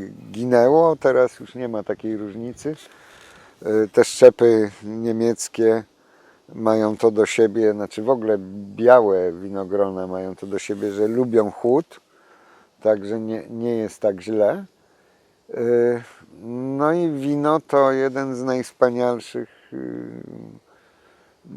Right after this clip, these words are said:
s-, jedno z najwspanialszych stworzeń Pana Boga, e,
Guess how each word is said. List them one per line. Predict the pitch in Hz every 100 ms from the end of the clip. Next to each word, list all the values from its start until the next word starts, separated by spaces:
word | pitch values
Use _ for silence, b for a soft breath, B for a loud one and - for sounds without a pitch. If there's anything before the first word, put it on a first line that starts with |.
| 139 127 123 127 135
s-, | - - -
jedno | - 131 113 120
z |
najwspanialszych | 120 117 - 127 127 113 120
stworzeń | - - 143 123 120 107
Pana | 117 110
Boga, | 104 113 113 117
e, | 127 127